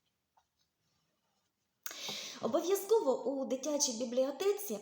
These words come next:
має бути розвивальна книжечка. Ми її ще називаємо сенсорна книжечка. Що це така за книжечка? Це книжечка, в якій можуть відкриватися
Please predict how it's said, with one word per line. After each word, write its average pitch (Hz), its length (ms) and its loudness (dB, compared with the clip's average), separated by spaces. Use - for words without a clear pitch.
має 262 300 0
бути 233 500 -4
розвивальна 254 680 -2
книжечка. 208 640 -8
Ми 277 140 0
її 247 300 -2
ще - 260 4
називаємо 240 840 -4
сенсорна 269 680 0
книжечка. 202 640 -8
Що 508 140 4
це 440 140 -4
така 277 240 -6
за 269 120 -4
книжечка? 208 600 -6
Це - 140 -2
книжечка, 285 580 -4
в - 60 -14
якій 254 360 -4
можуть 247 360 -4
відкриватися 277 920 -6